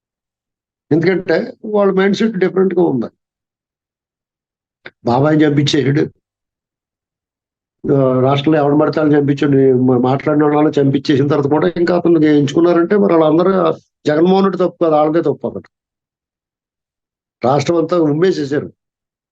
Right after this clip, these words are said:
అసలు నెల్లూరు నుంచి శ్రీకాకుళం దాకైతే క్లీన్ స్వీప్, వాళ్ళ అడ్రస్ లేదు, రెండు సీట్లే వచ్చినాయి కదండి. ప్రకాశం జిల్లాలో రెండు,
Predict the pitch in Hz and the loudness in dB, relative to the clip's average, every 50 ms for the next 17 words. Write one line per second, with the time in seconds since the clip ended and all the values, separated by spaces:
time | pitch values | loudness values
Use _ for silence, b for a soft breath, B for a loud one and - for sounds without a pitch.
0 | _ _ _ _ _ _ _ _ _ - 135 135 151 139 139 147 151 170 185 180 | _ _ _ _ _ _ _ _ _ -8 -4 -2 0 0 2 2 2 2 2 2
1 | 196 202 202 196 196 - 175 170 180 180 175 185 185 180 185 180 175 185 180 180 | 0 0 0 -2 -2 -2 -2 -2 0 0 0 0 0 0 0 0 0 -2 -2 -2
2 | 190 - 175 180 180 180 - 175 180 170 - 165 156 156 156 147 143 156 165 - | -2 -2 -2 0 0 -2 -2 -2 -2 -2 -2 -2 -4 -2 -2 -2 -4 -4 -4 -2
3 | 170 165 139 143 147 143 131 147 156 - 165 160 156 - - - - - _ _ | -2 -2 -2 -2 -4 -4 -4 -6 -4 -4 -4 -4 -4 -6 -10 -16 -20 -20 _ _
4 | _ _ _ _ _ _ _ _ _ _ _ _ _ _ _ _ _ _ _ _ | _ _ _ _ _ _ _ _ _ _ _ _ _ _ _ _ _ _ _ _
5 | _ _ _ _ _ _ _ _ _ _ _ _ _ _ _ _ _ _ _ _ | _ _ _ _ _ _ _ _ _ _ _ _ _ _ _ _ _ _ _ _
6 | _ _ _ _ _ _ _ _ _ _ _ _ _ _ _ - 147 165 180 185 | _ _ _ _ _ _ _ _ _ _ _ _ _ _ _ -4 -2 0 0 0
7 | 208 - - - _ _ _ _ _ _ _ _ _ _ _ _ 120 127 160 165 | -2 -4 -6 -12 _ _ _ _ _ _ _ _ _ _ _ _ -2 -2 0 0
8 | 151 170 170 170 170 175 175 175 165 170 170 185 185 | 2 2 2 2 4 2 2 2 2 0 0 0 0